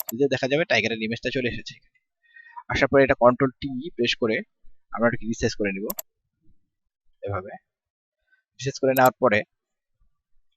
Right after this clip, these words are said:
একটি ব্যাপার, আমি এখানে অপাসিটিটা কমিয়ে দেখি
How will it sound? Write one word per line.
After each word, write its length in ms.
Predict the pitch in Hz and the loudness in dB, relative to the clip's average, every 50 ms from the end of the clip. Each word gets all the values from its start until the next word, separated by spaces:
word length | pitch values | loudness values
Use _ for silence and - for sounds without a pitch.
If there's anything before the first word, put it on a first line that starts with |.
| _ _ | _ _
একটি 200 | 127 - - 147 | -8 -6 -2 -2
ব্যাপার, 260 | 135 120 - 123 127 - - _ _ - - - - _ _ - | -2 0 0 0 -2 -2 -4 _ _ -20 -20 -20 -20 _ _ -4
আমি 140 | 117 120 | -2 0
এখানে 160 | 123 127 127 123 | 2 4 4 4
অপাসিটিটা 360 | 127 143 135 - 139 123 131 - | 4 2 0 -2 -2 -4 -2 0
কমিয়ে 240 | 135 139 143 139 127 | 0 0 0 0 0
দেখি 300 | 113 110 - - 113 | -2 -2 -4 -6 -10